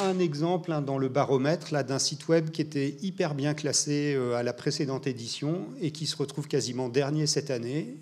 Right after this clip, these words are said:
Ils ont implémenté un paramètre aria sur un site web, qui, enfin, sur le site,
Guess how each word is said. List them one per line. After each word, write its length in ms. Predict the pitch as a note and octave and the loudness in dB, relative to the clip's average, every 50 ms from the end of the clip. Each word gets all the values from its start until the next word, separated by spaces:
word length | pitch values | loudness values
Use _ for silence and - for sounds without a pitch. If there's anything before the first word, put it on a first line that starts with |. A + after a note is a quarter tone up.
| - - - _ - - _ _ _ - | -18 -20 -20 _ -20 -20 _ _ _ -8
Ils 180 | D#3 C3+ B2 C3+ | -6 -6 -4 -2
ont 80 | C3+ | -2
implémenté 640 | C3+ C3 C3+ D3 C3+ B2+ C3 B2+ C3 - D3 C#3 - - D#3 | -2 -2 0 -2 0 0 0 -2 0 0 -2 -2 -2 -2 0
un 140 | G3 F#3 | 0 0
paramètre 540 | F3+ - E3+ D3 C3+ C#3 C3+ C#3 C3+ C3+ - | 2 0 0 0 2 0 0 -2 -4 -2 -2
aria 320 | C#3 B2 C3 B2+ C3 C3 C3+ | -2 -2 0 0 0 -2 -2
sur 180 | - - B2 | -4 -6 -6
un 80 | A#2+ A#2+ | -6 -4
site 280 | - - - - - - | -6 -6 -8 -10 -6 -2
web, 200 | D3 D#3 E3 D#3+ | -2 -2 -2 -4
qui, 280 | - - - D3 B2 C#3 | -12 -10 -8 -6 -6 -6
enfin, 180 | D3 - B2+ | -6 -6 -6
sur 180 | A#2 - - B2+ | -6 -4 -4 -4
le 100 | A#2+ A#2+ | -4 -4
site, 320 | A2+ - - E3 E3 - | -2 -2 -2 -2 -4 -6